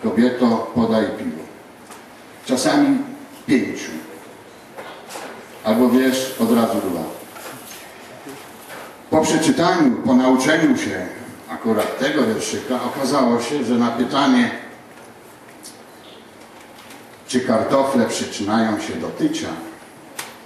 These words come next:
można było odpowiedzieć po prostu tak lub nie. Jednak używając tego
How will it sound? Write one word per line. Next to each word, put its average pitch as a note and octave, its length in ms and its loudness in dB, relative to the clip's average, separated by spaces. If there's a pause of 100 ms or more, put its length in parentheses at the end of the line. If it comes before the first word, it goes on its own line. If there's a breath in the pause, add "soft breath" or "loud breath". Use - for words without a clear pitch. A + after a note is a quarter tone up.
(200)
można D#3+ 280 -4
było C3 220 0
odpowiedzieć A2+ 640 2 (340)
po F#3+ 100 0
prostu - 460 -6
tak G3 240 -4
lub G#3+ 200 -2
nie. G#3+ 240 2 (800)
Jednak A2+ 360 0 (1400)
używając B2+ 840 2 (440)
tego D#3+ 260 0